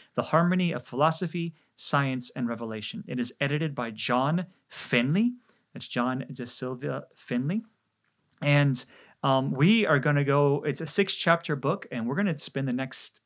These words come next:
not including this episode, the next six episodes discussing this book,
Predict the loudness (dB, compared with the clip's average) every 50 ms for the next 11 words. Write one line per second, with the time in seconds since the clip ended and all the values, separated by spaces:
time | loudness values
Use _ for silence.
0 | _ -6 -2 0 0 0 -2 -4 -6 -4 -4 -2 -2 -2 -2 -4 -6 -6 -6 -4
1 | -4 -4 -2 -2 0 0 -2 -4 -4 -4 -6 -6 -4 -4 -4 -4 -4 -4 -6 -6
2 | -8 -8 -12 -20 -14 -8 -2 0 2 2 2 0 -2 -2 -2 -4 -4 -4 -6 -8
3 | -10 -12 -16 -18 -20 -20